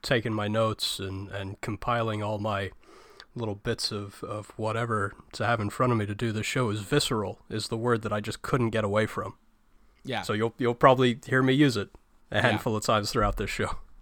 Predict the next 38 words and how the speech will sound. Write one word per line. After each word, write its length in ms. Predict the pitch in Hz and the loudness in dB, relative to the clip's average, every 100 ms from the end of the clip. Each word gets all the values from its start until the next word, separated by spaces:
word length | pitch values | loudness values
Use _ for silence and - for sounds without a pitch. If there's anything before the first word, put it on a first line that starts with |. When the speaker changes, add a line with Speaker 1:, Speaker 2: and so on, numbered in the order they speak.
| - | -2
Speaker 2:
And 140 | 196 | -2
it's, 160 | 202 - | -2 -2
it's 160 | 202 - | -2 -2
funny 260 | - 214 165 | -4 -4 -4
too. 260 | - 196 | -4 -2
I 60 | 156 | 0
mean, 260 | 160 156 - | -2 -6 -6
you 140 | 170 | -6
know, 200 | 143 123 - | -4 -4 -6
and 160 | 151 - | -10 -6
maybe 340 | 170 180 196 | -2 -2 0
it, 160 | 180 175 | -2 -2
maybe 340 | 175 175 180 147 | -4 -2 -2 -2
this 220 | 160 143 | -4 -6
just 300 | - 143 - _ _ 143 | -8 -10 -12 _ _ -2
goes 360 | 147 147 135 | 0 0 -2
to, 280 | - 131 110 - | -6 -4 -4 -6
to 160 | - 131 | -12 -10
prove 360 | - 151 131 | -6 -4 -4
maybe, 380 | 131 147 139 131 - - - - | -4 -2 -2 -4 -6 -20 -20 -8
maybe 200 | 147 156 | -4 -4
people 280 | - - 151 | -6 -4 -4
shouldn't 340 | - 160 135 | -2 -4 -4
make 220 | 135 135 127 - | -4 -4 -8 -6
a 80 | 147 | -4
movie 360 | 143 143 131 | -4 -4 -4
every 300 | - 123 123 | -4 -6 -6
year, 320 | 110 180 185 110 | -6 -2 -2 -2
but, 220 | 123 131 | -6 -6
like, 260 | 113 107 - - _ | -6 -6 -16 -20 _
the 80 | 160 | -8
consistency 960 | - 156 143 - 247 - 131 - - 104 | -6 -8 -8 -10 -10 -10 -10 -8 -6 -8
with, 320 | 104 120 - | -6 -8 -6
with 140 | 131 120 | -8 -6
his 160 | 107 | -8
work. 280 | 110 151 113 | -4 -2 -2
And 120 | 143 | -8
even, 320 | 233 240 226 | -6 -2 -2